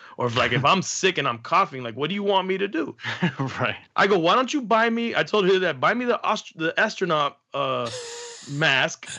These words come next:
Speaker 1: with oxygen coming in, A C, you know, and that way no one hears me and it's soundproof.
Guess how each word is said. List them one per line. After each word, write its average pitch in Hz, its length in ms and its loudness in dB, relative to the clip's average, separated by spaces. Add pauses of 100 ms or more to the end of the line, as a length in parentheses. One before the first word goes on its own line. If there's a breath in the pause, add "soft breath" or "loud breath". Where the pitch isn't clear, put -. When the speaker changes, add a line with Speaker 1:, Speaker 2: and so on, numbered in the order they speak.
(120)
Speaker 1:
with 151 260 0 (240)
oxygen 165 460 2
coming 143 260 -2
in, 139 220 -2
A 170 160 2
C, 180 480 -2 (240 loud breath)
you 151 100 -4
know, 147 160 2
and 139 100 0
that 147 160 4
way 165 160 4
no 160 120 -2
one 170 180 -2
hears 240 240 0
me 165 60 -4
and 139 80 -2
it's 135 100 -4
soundproof. 139 560 -4